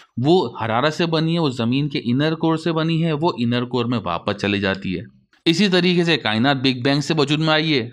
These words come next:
दोबारा बिग बैंग की तरफ जा रही है और दोबारा बिग बैंग हो जाएगा, नई कायनात दोबारा बन जाएगी। इस सारे मामले में आप देखें तो हमारी हैसियत तो कुछ भी नहीं है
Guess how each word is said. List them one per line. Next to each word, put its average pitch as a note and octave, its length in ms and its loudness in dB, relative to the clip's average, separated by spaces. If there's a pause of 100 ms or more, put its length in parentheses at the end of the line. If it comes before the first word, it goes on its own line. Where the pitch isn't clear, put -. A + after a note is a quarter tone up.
दोबारा G#2+ 500 -2
बिग A#2 260 -4
बैंग A2 220 0
की B2 100 -2
तरफ A#2+ 200 0
जा A2+ 140 0
रही A2 120 -2
है A2 60 -2
और A2 120 0
दोबारा F2+ 360 -2
बिग G#2 220 -2
बैंग A2 180 0
हो A2 100 -2
जाएगा, A2 300 0
नई F#2 240 -4
कायनात G2+ 320 -2
दोबारा F2+ 280 -2
बन G2+ 160 0
जाएगी। G2 340 -2 (440)
इस F3 220 -2
सारे A3 260 4
मामले F#3 360 4
में F#3 100 4
आप F3 120 2
देखें D3+ 320 0
तो F#3+ 120 2
हमारी B2+ 400 2
हैसियत E3 400 0
तो F#3 100 0
कुछ B2 260 -4
भी D#3+ 160 0
नहीं A2 220 0
है - 160 -14